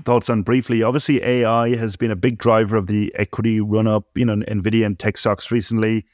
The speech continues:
I mean, what's your perspective on that? And are you seeing that as something A I related strategies, obviously within the managed futures, quant space, you do see that in extent. Is that, are you seeing more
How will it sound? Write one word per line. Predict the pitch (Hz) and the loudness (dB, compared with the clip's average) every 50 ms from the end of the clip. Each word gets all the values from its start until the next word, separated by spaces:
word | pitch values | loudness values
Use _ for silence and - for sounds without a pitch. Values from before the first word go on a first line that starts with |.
| _ _ _ _ _ _ _ - | _ _ _ _ _ _ _ -2
I | |
mean, | 135 147 147 143 | 0 2 2 4
what's | 147 165 165 147 - | 4 2 2 2 2
your | 165 143 | 0 2
perspective | - 151 139 - - 135 131 - - 135 110 113 | 2 0 0 0 2 0 0 2 2 0 2 2
on | 104 110 113 104 | 2 2 2 0
that? | - 107 117 120 117 110 - | 0 2 2 2 2 2 0
And | - 131 131 123 | -2 -2 -2 0
are | - 127 | 0 0
you | 131 123 120 120 | 0 0 0 -2
seeing | 107 - - 127 123 120 117 117 117 | -2 -2 0 0 2 2 2 0 2
that | 113 113 117 117 | 2 2 2 2
as | 117 117 110 - | 2 0 -2 -2
something | - - 123 113 - - 120 117 117 117 117 - - | -2 -2 -2 -2 0 0 0 0 2 0 -2 -2 0
A | 117 120 113 | 0 2 2
I | 107 113 | 2 2
related | 117 110 110 113 117 113 107 110 104 98 | 2 2 2 2 2 0 0 -2 -4 -6
strategies, | - - - 120 120 117 107 101 120 117 98 | -6 0 2 2 2 2 0 0 0 0 0
obviously | 117 110 101 110 - - 113 113 | 0 0 0 -2 -2 0 0 0
within | 107 107 110 117 113 110 107 - _ _ _ - | 0 0 0 0 0 -2 -4 -6 _ _ _ -4
the | 104 | 0
managed | 110 110 107 107 101 - - | 0 2 2 0 0 0 0
futures, | 127 123 98 - 120 117 113 104 87 - | 0 0 2 2 2 2 2 0 -4 -8
quant | - - 120 120 120 - | -2 0 2 2 2 0
space, | - - 127 123 123 113 - | -2 0 2 2 2 2 0
you | 113 113 | -2 -2
do | 95 120 120 113 | 0 0 0 0
see | - - 120 | 0 -2 0
that | 110 107 101 | 0 0 0
in | 113 | -2
extent. | 110 98 - 127 123 113 - _ _ _ _ _ _ - | -4 -4 -2 -2 -2 -2 -4 _ _ _ _ _ _ -8
Is | - 120 104 92 | -4 -4 0 2
that, | 123 117 - _ _ - | 2 2 0 _ _ -4
are | - 123 | -2 0
you | 123 113 117 110 | 2 2 0 -2
seeing | - - 127 123 120 120 | 0 0 2 2 2 2
more | 120 120 120 120 120 120 | 2 2 2 4 2 2